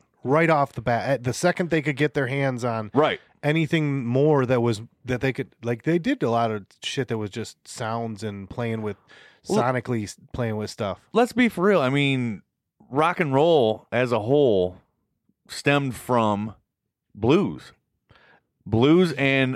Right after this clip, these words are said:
Speaker 2: a, a, a, a bit of jazz
Speaker 1: Yeah.
Speaker 2: and some, like, me and James were talking on the break.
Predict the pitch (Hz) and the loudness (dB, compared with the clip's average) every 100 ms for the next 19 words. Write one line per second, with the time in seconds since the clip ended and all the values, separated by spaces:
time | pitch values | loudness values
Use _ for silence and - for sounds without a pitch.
0 | - 120 117 - - 113 113 - 101 - | 0 4 4 0 -2 -2 0 -2 -6 -4
1 | 113 104 120 131 110 98 110 113 135 160 | -6 0 2 2 0 -2 0 2 2 0
2 | 151 - 123 120 117 113 113 - _ _ | -6 -4 -2 0 0 -2 -8 -14 _ _
3 | _ _ - 123 117 110 107 - - - | _ _ -6 -2 0 -2 -8 -16 -20 -6
4 | - 147 - 135 160 160 151 170 135 147 | -2 -2 -4 -4 -2 0 2 0 0 0
5 | 165 131 120 113 101 95 117 143 113 | 2 0 0 -2 -4 0 2 2 0